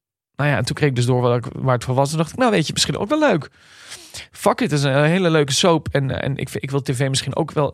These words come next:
Misschien is dit wel een hele slimme, gekke keuze geweest van het universe." Nou, daar aangenomen, uiteindelijk een nummer gezongen. Dat meisje die dus, eh, eh, Avalanche speelde, een van de oerkarakters van Spangas, die, die zei, "Ja, ik wil met hem."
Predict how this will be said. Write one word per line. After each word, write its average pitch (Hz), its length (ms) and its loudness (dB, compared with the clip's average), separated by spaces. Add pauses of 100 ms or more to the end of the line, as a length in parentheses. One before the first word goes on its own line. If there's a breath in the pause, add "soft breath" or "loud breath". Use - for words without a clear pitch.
Misschien 170 260 -4
is 160 100 0
dit 147 140 -2
wel - 260 -4
een 127 80 -2
hele 127 280 0
slimme, 123 360 2
gekke - 480 -2
keuze 208 360 2
geweest 190 300 0
van 175 120 -4
het 151 220 -6 (220 loud breath)
universe." 156 580 0 (420 loud breath)
Nou, 208 140 0 (280)
daar 196 340 2
aangenomen, 180 520 2
uiteindelijk 156 440 0
een 143 80 0
nummer 170 240 2
gezongen. 143 460 0 (400 loud breath)
Dat 131 160 0
meisje 143 500 2
die 139 180 -2
dus, 127 320 -2
eh, 127 240 -2
eh, - 280 -4
Avalanche 135 520 2
speelde, 123 480 0
een 135 220 -4
van 123 80 -6
de 127 120 -2
oerkarakters 131 540 -2
van 117 80 -8
Spangas, 127 280 -4
die, 190 240 -4
die 147 140 -2
zei, 135 160 2
"Ja, 127 100 2
ik 120 120 -2
wil 127 100 -2
met 120 160 -2
hem." 160 200 0